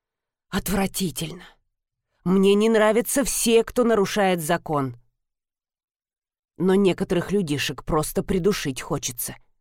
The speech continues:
Я воткнула вилку в бифштекс. Олеся Николаевна никогда не заходит в благотворительную часть комплекса. Но у неё есть финансовые документы.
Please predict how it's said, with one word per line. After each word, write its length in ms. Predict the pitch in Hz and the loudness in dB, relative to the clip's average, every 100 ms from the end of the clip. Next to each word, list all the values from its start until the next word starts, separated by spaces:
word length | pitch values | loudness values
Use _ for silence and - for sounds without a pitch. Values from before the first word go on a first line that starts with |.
| _ _ _ _ _ _ _ _ _ _ _ _ _ | _ _ _ _ _ _ _ _ _ _ _ _ _
Я 240 | 165 208 233 | -2 0 2
воткнула 600 | 196 202 196 254 269 220 | 2 0 0 2 2 2
вилку 400 | 147 202 - 180 | 2 0 0 -6
в 80 | |
бифштекс. 680 | 147 151 - - 131 - - - _ _ _ _ _ _ _ _ _ _ _ _ _ | -2 -4 -4 -8 -10 -10 -14 -18 _ _ _ _ _ _ _ _ _ _ _ _ _
Олеся 400 | 160 233 311 - | 0 2 2 2
Николаевна 680 | 269 247 226 262 277 233 233 | 2 4 2 4 2 2 2
никогда 520 | 226 214 214 208 214 | 0 0 0 2 2
не 140 | 247 226 | 2 0
заходит 500 | 185 180 226 214 185 | 0 0 0 0 0
в 60 | |
благотворительную 880 | 170 190 190 185 180 202 202 190 180 | 2 2 2 0 0 0 0 2 2
часть 340 | - 196 185 - | 2 -2 -2 -2
комплекса. 640 | 220 202 156 147 - 120 - _ _ _ _ _ _ _ | 0 0 -2 -6 -8 -10 -14 _ _ _ _ _ _ _
Но 200 | 196 214 | 4 6
у 60 | 226 | 6
неё 300 | 220 202 214 | 4 4 4
есть 400 | 220 226 226 - | 2 0 -2 -4
финансовые 600 | 226 208 214 214 208 220 | -2 0 0 -2 0 2
документы. 800 | 196 214 233 233 185 - 127 | 2 0 0 2 0 -2 -8